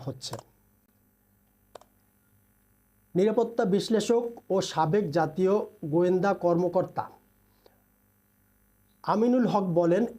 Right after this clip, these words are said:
এমন পদে নিরাপত্তা যাচাই ছাড়াই নিয়োগ দেশের সুশাসন, নিরাপত্তা নীতির জন্য বড় ধরনের চ্যালেঞ্জ। নিষিদ্ধ সংগঠনের সঙ্গে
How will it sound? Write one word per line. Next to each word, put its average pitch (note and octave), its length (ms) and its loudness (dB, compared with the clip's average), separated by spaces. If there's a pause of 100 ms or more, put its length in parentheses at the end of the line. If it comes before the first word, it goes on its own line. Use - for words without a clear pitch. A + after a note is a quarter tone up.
(160)
এমন G#3+ 200 2 (140)
পদে F#3+ 320 2
নিরাপত্তা F3+ 480 2 (120)
যাচাই F3+ 380 2 (500)
ছাড়াই F3 460 0 (560)
নিয়োগ F#3+ 300 2 (200)
দেশের G3 300 0 (140)
সুশাসন, F#3+ 600 0 (600)
নিরাপত্তা F3+ 760 0 (320)
নীতির E3+ 360 0 (100)
জন্য E3 220 2 (200)
বড় D3 160 2 (160)
ধরনের D3+ 380 2 (160)
চ্যালেঞ্জ। C#3+ 420 0 (1000)
নিষিদ্ধ A3 380 2 (180)
সংগঠনের G3+ 560 2 (320)
সঙ্গে F#3+ 380 2